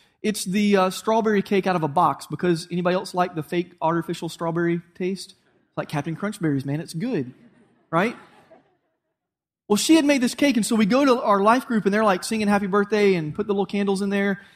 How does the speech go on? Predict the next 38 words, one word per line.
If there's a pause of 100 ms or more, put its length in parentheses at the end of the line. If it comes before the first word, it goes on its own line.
(260)
and
they
start
cutting
them.
They're
like,
"Well,
John,
don't
you
want
some?"
I
was
like,
"Uh-uh. (880)
No. (880)
I
don't
want (140)
any
of
that
because
I
gorged
myself.
I
missed
out." (1400)
Because
I
gorged
myself,
I
missed
out